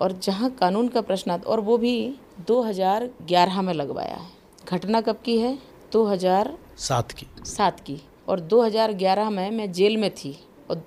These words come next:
Speaker 1: जेल में इसलिए थी क्योंकि महाराष्ट्र एटीएस ने मुझे अरेस्ट किया था और इस कारण से मैं जेल में थी। और वहाँ सात से लेके ग्यारह गैप काफ़ी लंबा रहा और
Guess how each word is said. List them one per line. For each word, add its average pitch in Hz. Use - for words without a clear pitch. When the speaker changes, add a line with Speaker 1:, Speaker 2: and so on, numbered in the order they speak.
Speaker 1:
जेल 202
में 220
इसलिए 208
थी 247
क्योंकि 226
महाराष्ट्र 185
एटीएस 180
ने 226
मुझे 196
अरेस्ट 175
किया 160
था 208
और -
इस -
कारण 202
से 233
मैं 254
जेल 208
में 160
थी। 151
और 180
वहाँ 190
सात 214
से 269
लेके 226
ग्यारह 175
गैप 185
काफ़ी 185
लंबा 180
रहा 190
और 214